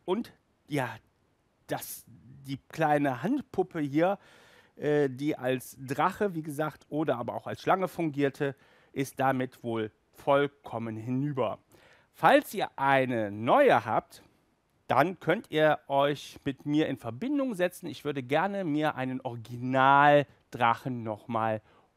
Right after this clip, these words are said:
holen. Es ist sehr schade, das wollte ich nur mal hier am Rande,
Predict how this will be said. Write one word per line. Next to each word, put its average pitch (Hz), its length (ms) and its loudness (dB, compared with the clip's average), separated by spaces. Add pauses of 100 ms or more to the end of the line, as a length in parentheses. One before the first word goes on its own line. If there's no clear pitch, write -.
holen. 135 480 2 (240)
Es 165 140 -6
ist 175 80 -4
sehr 202 160 2
schade, 185 460 0
das - 200 -2
wollte 185 180 -2
ich - 100 -14
nur 175 100 -2
mal 151 160 4
hier 139 200 2
am 123 120 -4
Rande, 160 520 0